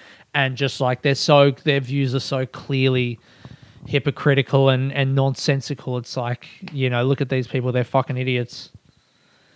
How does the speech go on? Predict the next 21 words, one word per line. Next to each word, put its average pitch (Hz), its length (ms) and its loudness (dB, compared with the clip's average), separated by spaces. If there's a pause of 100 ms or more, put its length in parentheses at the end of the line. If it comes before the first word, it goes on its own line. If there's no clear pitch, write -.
(400)
I 131 120 0
don't 131 100 0
know. 123 140 0
I 123 80 0
guess 185 280 0
I 180 80 2
fucking, 131 500 -10
I 139 140 -2
understand. 131 720 -4 (600)
I'm, 143 280 -2
I 147 180 4
understand 175 580 0
more 143 340 2
after 131 240 0
having 131 300 -2
read 135 240 0
that 196 380 2 (580)
why 139 320 0
people 135 340 -6
are 120 120 -6
angry. 123 520 -8